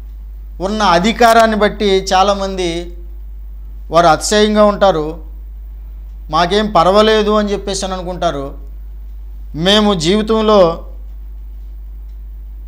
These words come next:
ప్రయోజకులమయ్యాము, గొప్పవాళ్ళమయ్యాము, అధికారులమయ్యాము, ఇంకా మాకు ఎదురు లేదు, లేకపోతే ఇంకా ఏమీ అవసరం లేదు, అదే శాశ్వతం" అన్నట్లుగా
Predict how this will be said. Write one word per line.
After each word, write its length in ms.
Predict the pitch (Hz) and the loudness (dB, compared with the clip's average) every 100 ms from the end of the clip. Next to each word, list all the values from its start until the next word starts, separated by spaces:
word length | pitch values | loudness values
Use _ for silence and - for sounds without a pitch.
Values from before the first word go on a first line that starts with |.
| - - | -12 0
ప్రయోజకులమయ్యాము, 1400 | 170 202 220 202 208 202 196 190 196 190 185 143 143 - - - - - - 156 | 4 6 6 4 2 4 4 4 2 0 -4 -6 -10 -14 -14 -14 -14 -14 -8 -6
గొప్పవాళ్ళమయ్యాము, 1080 | 151 190 202 202 196 196 185 180 175 139 127 - - - - - - - - - | -4 2 6 6 4 0 -2 -2 -4 -8 -10 -14 -14 -14 -14 -14 -14 -14 -14 -10
అధికారులమయ్యాము, 1200 | 143 185 202 202 208 202 190 185 185 185 170 131 - - - - - - - - - - - - - | -4 0 4 4 4 2 0 0 0 0 -6 -8 -12 -14 -14 -14 -14 -14 -14 -14 -14 -14 -14 -10 -6
ఇంకా 180 | 175 190 | 4 6
మాకు 380 | 196 196 185 170 | 6 6 4 2
ఎదురు 260 | 165 196 | 2 0
లేదు, 500 | 202 190 180 180 143 | 0 0 -2 -4 -4
లేకపోతే 560 | 139 165 156 165 165 170 | -2 -2 -2 -6 -4 -6
ఇంకా 180 | 165 165 | -6 -4
ఏమీ 360 | 147 175 208 | -2 0 0
అవసరం 320 | 202 190 185 | -2 -2 -6
లేదు, 420 | 175 175 165 147 113 - - - - - - - - - - - - - 135 | -6 -6 -6 -8 -10 -14 -14 -14 -14 -14 -14 -14 -14 -14 -14 -14 -14 -14 -4
అదే 300 | 160 220 226 | 4 4 4
శాశ్వతం" 560 | 214 202 202 202 190 | 4 4 2 -4 -4
అన్నట్లుగా 840 | 180 180 160 170 160 139 139 - | -2 -4 -4 -2 0 0 -2 -10